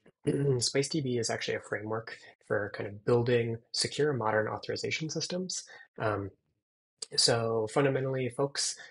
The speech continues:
they get product requirements in their application, usually when they get,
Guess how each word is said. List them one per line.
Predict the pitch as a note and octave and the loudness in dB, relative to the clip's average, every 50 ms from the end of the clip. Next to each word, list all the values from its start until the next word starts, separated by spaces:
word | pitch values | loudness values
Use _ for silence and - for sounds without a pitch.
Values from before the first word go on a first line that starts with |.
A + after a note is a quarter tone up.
| - _ _ | -20 _ _
they | - A#2 | 2 4
get | A2+ A#2+ A2+ A2 - - | 4 4 2 0 -2 -2
product | - C3 B2+ B2 - - | -2 -2 -2 -2 -4 -6
requirements | - - - A#2+ A2+ A#2 A2 - | -6 -2 0 0 0 0 -2 -2
in | A#2+ | -4
their | A2+ G#2+ | -4 -4
application, | G#2+ - - - - - D#3 C#3+ - C#3+ C3 B2+ A#2+ | -4 -6 -8 -10 -2 0 0 0 0 0 -2 -2 -2
usually | A2+ A2+ - - - A#2+ | -2 -2 -2 -2 -2 -2
when | A#2 A2 | 0 -2
they | G#2+ A2+ A2+ | -2 -4 -4
get, | - G#2+ G#2 G#2+ A#2+ | -4 -4 -4 -4 -4